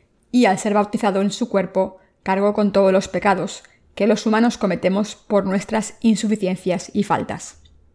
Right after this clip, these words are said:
Juan el Bautista, un siervo de Jesús. Seis meses antes de venir al mundo, el Señor envió a Juan el Bautista al mundo como representante de la humanidad. Y él vino seis meses después.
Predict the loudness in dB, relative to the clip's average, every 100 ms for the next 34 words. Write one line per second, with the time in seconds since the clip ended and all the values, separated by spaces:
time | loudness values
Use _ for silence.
0 | _ _ _ _ _ _ _ _ _ _
1 | _ _ -4 2 4 4 4 2 -2 0
2 | -2 2 2 2 0 0 -2 -4 -8 -12
3 | -14 -20 _ _ _ _ _ _ _ _
4 | _ _ _ _ 0 2 4 2 2 0
5 | -4 -2 0 2 0 0 -2 -2 0 -2
6 | -2 -4 -8 _ -4 -2 -2 0 0 0
7 | 0 0 0 0 -2 -2 -2 -2 -2 -6
8 | -6 -8 -6 -2 2 4 2 0 -2 -2
9 | -2 -2 -6 -6 -4 -2 -2 0 0 0
10 | 2 0 -2 -4 -8 -12 _ _ _ _
11 | _ _ _ _ _ _ _ _ _ -20
12 | _ -20 _ -4 2 4 4 4 2 0
13 | -2 0 0 -2 -4 -6 -8 -6 -8 -8
14 | -20